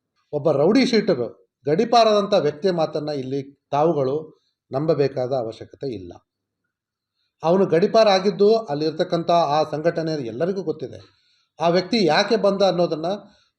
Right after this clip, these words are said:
ಸಮಾಜದವರು, ಆ ಸಂಘಟನೆಯವರು ತಾವುಗಳು ಪ್ರಶ್ನಿಸ್ಬೇಕು.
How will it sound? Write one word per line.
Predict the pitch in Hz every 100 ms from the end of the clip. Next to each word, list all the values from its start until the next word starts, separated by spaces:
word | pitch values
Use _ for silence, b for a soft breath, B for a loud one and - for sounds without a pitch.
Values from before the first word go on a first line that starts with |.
| _
ಸಮಾಜದವರು, | 139 180 190 185 180 170 196 196
ಆ | - 131
ಸಂಘಟನೆಯವರು | 143 156 190 175 175 165 170 220 - _ _ -
ತಾವುಗಳು | 170 190 175
ಪ್ರಶ್ನಿಸ್ಬೇಕು. | 175 135 135 123 110 104 -